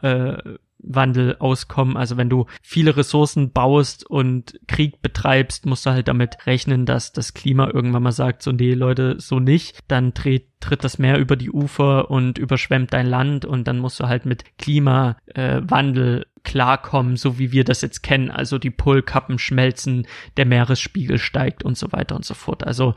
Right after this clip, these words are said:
das ist sehr, sehr cool gemacht, sehr, sehr komplex und durch diese Komplexität kriegt's eine unfassbare Tiefe, aber diese Tiefe muss man erstmal begreifen. Da ist halt wirklich das größte Problem an Civilization sechs,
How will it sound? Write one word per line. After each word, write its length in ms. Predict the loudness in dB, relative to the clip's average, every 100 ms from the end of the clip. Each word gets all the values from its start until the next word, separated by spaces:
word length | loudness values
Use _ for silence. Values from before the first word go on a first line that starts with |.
| -2
das 240 | -2 -2 0
ist 320 | -4 -4 -8
sehr, 340 | -4 0 2
sehr 180 | 2 0 0
cool 120 | 0
gemacht, 460 | 0 0 2 0 0
sehr, 160 | -2 0
sehr 140 | 0
komplex 560 | 0 0 0 -2 -4 -8
und 360 | -2 0 0 -6 -20 -14 -2
durch 160 | 0
diese 200 | 0 -2
Komplexität 920 | 0 0 0 -2 -2 -2 2 2 2 -6 _ -12
kriegt's 340 | -4 -4 -4
eine 80 | -4
unfassbare 760 | 2 2 2 -2 0 0 0 -2
Tiefe, 540 | 0 0 4 2 2 -2 -8
aber 160 | -4 0
diese 260 | 0 0
Tiefe 300 | -4 -6 -4
muss 180 | -2 -2
man 140 | -4 -4
erstmal 320 | -6 -8 -8
begreifen. 640 | -8 -6 -4 -4 -8 -10
Da 280 | -2 0 2
ist 300 | 0 -4 -4
halt 360 | 0 0 -2 -6
wirklich 260 | -6 -8
das 180 | -10 -12
größte 440 | -2 2 2 0 -6
Problem 640 | -6 -2 2 4 4 2 -2 -20 -8
an 200 | -2 0
Civilization 920 | 0 2 4 4 2 2 2 0 0
sechs, 500 | 2 0 0 -14